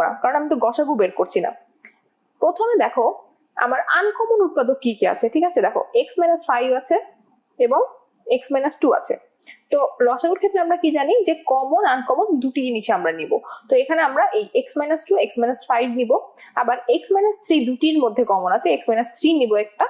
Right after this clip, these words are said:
এবং এক্স মাইনাস ফোর দুটির মধ্যে কমন আছে, এক্স মাইনাস ফোর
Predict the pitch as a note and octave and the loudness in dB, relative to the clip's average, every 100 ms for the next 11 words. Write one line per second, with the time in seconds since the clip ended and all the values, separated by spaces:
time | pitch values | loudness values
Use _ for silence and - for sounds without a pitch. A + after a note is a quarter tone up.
0 | - _ _ - A#3+ A#3 A#3+ D4+ E4 F4 | -6 _ _ -2 0 0 -2 0 0 -2
1 | - D#4 F4 B4 - - A3+ B3 B3+ B3 | 0 2 2 0 -4 -4 -2 -2 -2 0
2 | A#3 C#4 C4+ C#4 D4+ A4 G4 - B3+ A3+ | 0 0 0 0 0 0 -2 0 0 0
3 | - | 0